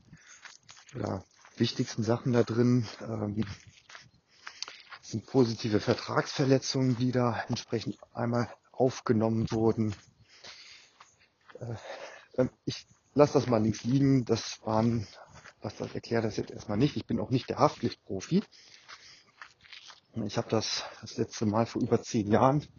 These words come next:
richtig auf dem Tisch gehabt und müsste jetzt erstmal wieder nachlesen, was das eigentlich alles ist. Ähm, lange Rede, kurzer Sinn.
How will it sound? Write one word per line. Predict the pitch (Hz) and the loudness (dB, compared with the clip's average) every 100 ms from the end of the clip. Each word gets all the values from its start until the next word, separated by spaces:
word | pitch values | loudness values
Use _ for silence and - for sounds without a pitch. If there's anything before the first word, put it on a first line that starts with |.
| - - _ _ _ | -20 -20 _ _ _
richtig | 123 - 113 | -6 -2 -2
auf | 113 | -2
dem | 104 | 0
Tisch | 131 - | -2 -2
gehabt | 117 113 - - | 0 0 0 -6
und | - 101 | -4 -4
müsste | 113 - 123 | -4 0 0
jetzt | 107 | 0
erstmal | - - 101 | -4 -2 2
wieder | 104 | 2
nachlesen, | 95 98 - 107 101 | 2 0 0 -4 -2
was | 95 - | -6 -8
das | 113 | -10
eigentlich | - 98 - | -8 -10 -8
alles | - 98 92 | -8 -4 -2
ist. | 127 - - - _ _ - - - - - - _ _ _ _ _ _ _ - | -2 -4 -16 -20 _ _ -20 -20 -18 -20 -20 -20 _ _ _ _ _ _ _ -2
Ähm, | 107 95 - | -2 -4 -2
lange | 113 135 | 2 6
Rede, | 123 117 | 6 4
kurzer | - 117 110 | 2 0 0
Sinn. | 98 127 | 4 6